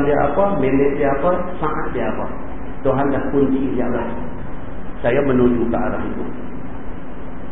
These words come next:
Maka saya bukan makin jauh dengan tarikh mati saya. Saya makin dekat dengan tarikh mati saya. Sesuai dengan kita semakin mendekati tarikh mati kita, biarlah kita semakin baik dengan Allah Subhanahu wa taala.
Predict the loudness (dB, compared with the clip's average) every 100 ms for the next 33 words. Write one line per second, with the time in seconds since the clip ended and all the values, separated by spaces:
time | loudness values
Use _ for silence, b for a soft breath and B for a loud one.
0 | -4 -4 -4 -4 0 0 4 4 4 4
1 | 4 4 2 2 2 2 0 0 0 2
2 | 2 2 0 0 2 0 0 2 0 0
3 | 2 4 4 2 0 -4 -4 -2 -2 0
4 | 0 0 -2 -2 -2 -2 0 2 2 0
5 | 0 -2 -2 -2 -2 -4 -4 -4 -4 -4
6 | -4 -4 -4 -4 -4 0 2 6 8 8
7 | 6 4 4 2 0 0 0 2 0 2
8 | 2 4 6 4 4 4 2 2 2 2
9 | 2 0 0 0 0 -2 -2 0 0 0
10 | -2 -2 -2 -2 -2 -2 0 0 0 0
11 | 0 -2 -2 -2 -2 -4 -4 -4 -6 -6
12 | -6 -4 -4 -4 -4 -4 -4 -4 -4 -6
13 | -6